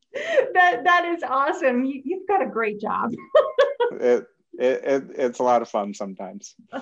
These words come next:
Speaker 2: We had, uh, Carson Daly on the Today Show, uh, air the ad this morning. So it's, it's been an all-star week for us at, at G M. <laughs>
Speaker 1: Well, Stu, I wanna be cognizant of your time. Um, is there anything you would like to add that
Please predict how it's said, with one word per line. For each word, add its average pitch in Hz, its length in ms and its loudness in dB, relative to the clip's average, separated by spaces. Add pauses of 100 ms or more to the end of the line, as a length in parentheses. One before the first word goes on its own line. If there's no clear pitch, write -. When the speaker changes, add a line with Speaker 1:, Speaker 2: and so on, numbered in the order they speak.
(260)
Speaker 2:
We 107 140 -2
had, 107 280 2
uh, 107 200 2
Carson 131 460 2
Daly 120 400 4
on 117 160 -2
the 113 80 -4
Today 113 340 -4
Show, 110 480 -2
uh, 104 280 -4 (420)
air 110 220 -2
the 107 160 -2
ad 107 280 -2
this 107 180 -10
morning. 104 400 -8
So 104 260 -8
it's, - 300 -14 (460)
it's - 140 -20
been 131 160 0
an 123 100 -2
all-star 123 540 2
week 110 260 -6
for 104 180 -8
us 101 200 -8
at, 98 160 -6 (120)
at 98 200 -8
G 98 180 -12
M. 101 160 -14 (260)
<laughs> - 140 -18 (840)
Speaker 1:
Well, 381 140 -4
Stu, 349 320 -2
I 320 140 4
wanna 311 180 -4
be 254 160 -12
cognizant 262 580 -4
of 233 80 -6
your 233 180 -4
time. 254 460 -4 (120)
Um, 226 320 0
is 240 100 -4
there 254 140 -8
anything 330 360 -6
you 285 100 -10
would 254 100 -14
like 262 220 -4
to - 140 -8
add 233 300 -4
that - 140 -2